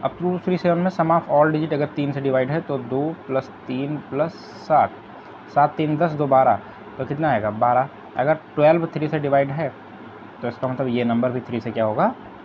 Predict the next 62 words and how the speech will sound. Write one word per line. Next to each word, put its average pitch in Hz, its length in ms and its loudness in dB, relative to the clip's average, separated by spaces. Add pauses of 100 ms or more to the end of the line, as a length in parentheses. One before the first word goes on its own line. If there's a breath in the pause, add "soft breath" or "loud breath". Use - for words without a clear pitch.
Divide 113 320 0
हो 101 100 -4
जाएगा। 95 260 -4 (840 loud breath)
तो - 60 -8 (120)
इसका 220 240 2
मतलब 214 260 4
जो 208 80 4
हमारा 196 240 8
question 208 280 0
कह 196 120 4
रहा 202 100 8
है 202 100 8
ये 196 100 4
number 190 240 4
अगर 190 180 4
थ्री 185 160 2
से 180 100 -4
divide 220 280 6
होगा 214 200 2 (320)
तो 156 60 -2
ये 160 120 4
number 170 260 4
three 180 200 0
से 180 120 0
divide, 175 260 4
ये 156 80 0
कह 165 120 2
रहा 180 100 4
है 180 60 4
इसका 170 200 -2
तीन 175 240 0
का 175 100 4
गुणांक 165 400 2
नहीं 165 260 4
है, 110 160 -2 (440)
तब 151 220 2
x 175 180 2
plus 175 260 0
y 165 200 4
plus 170 220 -2
y 151 140 4
plus 143 140 -4
z 135 180 -2
ये 151 180 0
किससे 170 300 -4
divide 165 340 2
नहीं 151 240 2
होगा, 98 260 -2 (280)
ये 139 100 0
क्या 147 160 0
तीन 156 220 0
से 156 100 -4
नहीं 170 180 2
होगा, 151 160 -2 (440 loud breath)
तीन 160 140 0
से 151 140 -6
नहीं, 123 160 -2
ये 151 140 2
नौ 160 220 4
से 156 120 -2
नहीं 101 160 -4
होगा। 95 240 -6